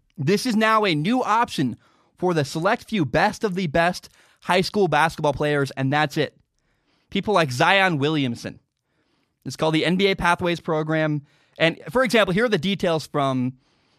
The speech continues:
Jalen Green's deal. He's a number two ranked prospect in the nation, according to twenty-seven Sports. He's getting five hundred thousand dollars. He's getting one-on-one coaching.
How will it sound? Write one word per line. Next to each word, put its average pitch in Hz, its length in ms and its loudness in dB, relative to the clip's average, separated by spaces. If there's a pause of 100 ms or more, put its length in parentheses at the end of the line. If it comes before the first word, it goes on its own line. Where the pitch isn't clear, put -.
(200)
Jalen 180 400 2
Green's 147 380 0
deal. 135 240 2
He's 143 180 0
a 143 40 2
number 175 300 0
two 165 480 0 (320)
ranked 147 340 -2
prospect 147 480 -2
in 151 60 0
the 147 60 0
nation, 139 340 -2
according 139 340 -2
to 117 60 -8
twenty-seven 131 400 -2
Sports. 127 440 -10 (360)
He's 151 160 -4
getting 175 240 2
five 180 240 4
hundred 202 200 2
thousand 165 340 2
dollars. 143 580 0 (880)
He's 143 180 -2
getting 170 240 2
one-on-one 185 440 2
coaching. 151 540 -2